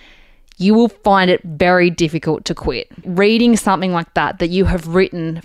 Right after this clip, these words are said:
for the future that you want to send, which you probably won't send because you will do the work. Like I did. I was like, "I don't actually need to send it because what this other person thinks is irrelevant. It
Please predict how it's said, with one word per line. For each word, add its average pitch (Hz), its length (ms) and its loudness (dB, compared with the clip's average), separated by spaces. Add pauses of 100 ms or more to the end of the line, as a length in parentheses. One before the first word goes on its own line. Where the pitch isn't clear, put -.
(100)
for 185 160 2
the 160 80 -2
future 180 500 -4
that 160 140 -4
you 185 180 -2
want 170 140 0
to 156 40 -6
send, 156 360 -6
which 175 220 -4
you 214 60 0
probably 190 420 0
won't 147 300 -4
send 151 320 -8
because 170 320 -6
you 160 100 0
will 156 100 -2
do 156 220 -2
the 151 100 -4
work. 135 320 -6
Like 196 220 0
I 196 200 2
did. 139 260 -4
I 170 120 2
was 170 160 -2
like, 175 200 0
"I 185 100 2
don't 180 420 0
actually 170 400 -4
need 147 180 -6
to 165 60 -10
send 180 240 -4
it - 80 -10
because 160 420 -4 (460)
what 180 180 2
this 180 140 0
other 170 180 2
person 165 340 -2
thinks 160 240 -8
is 156 160 -12
irrelevant. 143 420 -4
It 135 100 -10